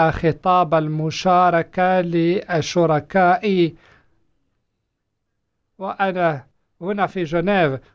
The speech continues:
أنا كنت متواجدة في جنيف، ولم أت-، لم أتمكن من التسجيل يومًا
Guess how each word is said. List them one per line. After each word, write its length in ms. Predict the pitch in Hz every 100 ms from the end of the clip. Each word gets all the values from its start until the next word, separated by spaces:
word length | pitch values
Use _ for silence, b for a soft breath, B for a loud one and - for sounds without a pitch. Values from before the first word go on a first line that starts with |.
| _ -
أنا 200 | 185 220
كنت 320 | 220 226 -
متواجدة 880 | 220 220 214 220 247 220 208 202 202
في 160 | - 196
جنيف، 400 | 180 190 208 170
ولم 200 | 175 180
أت-، 200 | 180 185
لم 340 | 190 185 190
أتمكن 640 | 190 190 180 190 196 185
من 200 | 180 185
التسجيل 680 | 180 180 175 147 147 202 160
يومًا 640 | 165 190 226 190 170 160